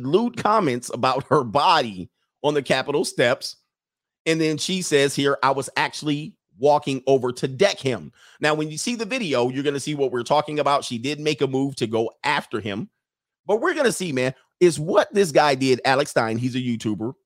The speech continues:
uh, shout out to him, is what he did fair or foul? All right, we're gonna review the video.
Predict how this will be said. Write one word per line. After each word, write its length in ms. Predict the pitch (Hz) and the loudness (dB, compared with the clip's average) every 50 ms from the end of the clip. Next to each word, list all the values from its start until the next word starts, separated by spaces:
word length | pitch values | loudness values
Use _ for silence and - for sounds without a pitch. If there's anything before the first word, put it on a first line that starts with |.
| _ - | _ -4
uh, 120 | 120 113 | -4 -2
shout 260 | - - 135 123 117 | 0 0 0 0 2
out 160 | 113 113 101 - | 0 0 -2 -2
to 80 | 107 | -4
him, 260 | 101 117 107 110 - _ _ _ _ _ _ - | -4 -4 -4 -4 -6 _ _ _ _ _ _ -6
is 180 | 170 165 135 | -6 -4 -4
what 280 | 143 139 170 196 226 208 | -2 2 2 2 2 2
he 240 | 208 - 220 214 196 | 0 -4 -2 -2 0
did 300 | 165 147 135 131 123 - - - _ _ _ | 0 0 2 2 0 0 -4 -18 _ _ _
fair 480 | - - 151 147 151 160 170 170 170 - - | -4 2 4 4 6 6 4 2 2 0 2
or 200 | 135 143 143 147 | 2 4 4 4
foul? 500 | - - 180 151 110 76 58 - - _ - | 4 2 2 2 2 -2 -6 -12 -16 _ -6
All 100 | 107 120 | -4 -2
right, 160 | 127 135 135 | -2 -2 -2
we're 80 | 156 | -2
gonna 160 | 156 160 156 151 | -2 0 0 0
review 320 | 143 143 139 135 180 196 | 0 -2 -4 -4 -4 -4
the 120 | 175 208 | -4 -4
video. 520 | 185 170 202 170 135 123 120 117 120 143 | -2 0 0 0 0 0 0 0 0 -2